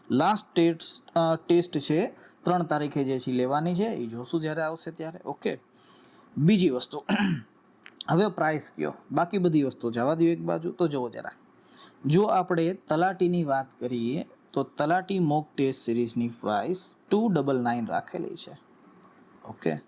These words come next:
આ ધ્યાન રાખજો. પરંતુ ધ્યાન રાખજો, આ દરેક એટલે દરેક પ્રાઇસ છે ઈ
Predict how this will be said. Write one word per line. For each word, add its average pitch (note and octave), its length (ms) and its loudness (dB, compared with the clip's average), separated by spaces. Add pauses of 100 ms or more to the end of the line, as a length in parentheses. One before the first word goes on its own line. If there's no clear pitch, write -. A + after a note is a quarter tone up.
(580)
આ C3+ 140 2
ધ્યાન A#2 320 -2
રાખજો. - 320 -8 (240)
પરંતુ F#3 360 0
ધ્યાન D#3+ 300 0
રાખજો, A#2+ 380 -4 (520)
આ D3+ 100 0
દરેક F3+ 440 0
એટલે F3+ 240 2
દરેક E3 480 0
પ્રાઇસ D3+ 640 -2
છે A2+ 340 -4 (160)
ઈ D3 440 2